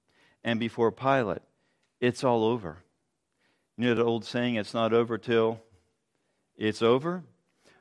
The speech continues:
Well, from the perspective of Jesus, it was over when he hands the bread to Judas. Now it's time to let the clock run out.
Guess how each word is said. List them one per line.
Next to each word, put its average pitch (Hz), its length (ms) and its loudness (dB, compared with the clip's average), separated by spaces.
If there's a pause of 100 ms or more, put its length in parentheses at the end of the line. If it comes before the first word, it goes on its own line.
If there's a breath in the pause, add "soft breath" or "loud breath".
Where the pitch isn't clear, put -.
Well, 131 100 2
from 151 200 -2
the 135 80 0
perspective 139 520 -2
of 107 140 -8
Jesus, 131 640 -4
it 123 120 -2
was 117 200 0
over 175 440 2 (140)
when 107 200 0
he 104 100 -2
hands 143 500 0
the 147 100 -2
bread 117 340 2
to 113 100 -8
Judas. 95 580 -8 (1500 soft breath)
Now 139 280 4
it's 180 160 -2
time 147 240 2
to 120 60 2
let 131 180 2
the 123 80 -2
clock 123 340 4
run 101 160 0
out. 92 220 -2